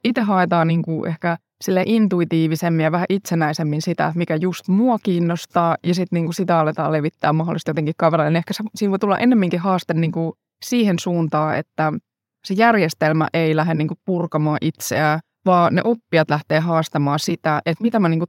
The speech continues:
tarvin tältä järjestelmältä ja pystyykö se tarjoamaan mulle semmosia asioita, mitä mä haluun. Et mä ajattelisin jotenkin ehkä, että se menisi, niinku, niin päin. Ja sit kyllä mä sit, niinku, ihan, niinku, missä tahansa muussakin työssä, niin mä ajattelin, että fiksut kyllä pärjää aina. Et, niinku, opettajistakin on kyllä tosi paljon siis semmosia, jotka on nyt jo ottanut asioita, niinku,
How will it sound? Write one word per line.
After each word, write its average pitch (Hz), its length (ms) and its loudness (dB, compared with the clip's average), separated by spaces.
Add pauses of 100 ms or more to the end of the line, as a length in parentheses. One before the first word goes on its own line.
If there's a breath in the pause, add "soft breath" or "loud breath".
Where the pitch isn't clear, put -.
tarvin 180 340 2
tältä 156 200 0
järjestelmältä 160 600 0
ja 175 60 -4
pystyykö 175 320 -2
se 175 80 -6
tarjoamaan 170 380 0
mulle 151 160 0
semmosia 156 460 0
asioita, 156 340 -2
mitä - 160 -2
mä 185 100 0
haluun. 156 520 -2 (300)
Et 165 100 -2
mä 175 240 2
ajattelisin 185 300 2
jotenkin 175 220 0
ehkä, 175 160 -2
että - 80 -8
se 180 60 0
menisi, 175 200 2
niinku, 180 140 0
niin 190 400 4
päin. 175 340 -2
Ja 170 60 -2
sit 185 160 -2
kyllä 185 160 0
mä 180 80 0
sit, - 180 -8
niinku, 226 200 0
ihan, 247 180 4
niinku, 294 140 0
missä 262 260 2
tahansa 190 260 2
muussakin 170 560 -2
työssä, 143 240 0
niin 147 120 2
mä 139 60 0
ajattelin, - 240 -2
että - 120 -8
fiksut - 300 -4
kyllä 190 180 2
pärjää 160 320 0
aina. - 260 -4
Et, - 120 -6
niinku, 175 240 -2 (560)
opettajistakin 202 640 0
on 185 80 2
kyllä 185 140 0
tosi 185 220 0
paljon 156 260 0
siis 151 140 -4
semmosia, 156 320 2
jotka - 180 -2
on 156 80 4
nyt 143 160 -2
jo - 80 0
ottanut 85 320 -2
asioita, 95 400 -2
niinku, 180 360 -2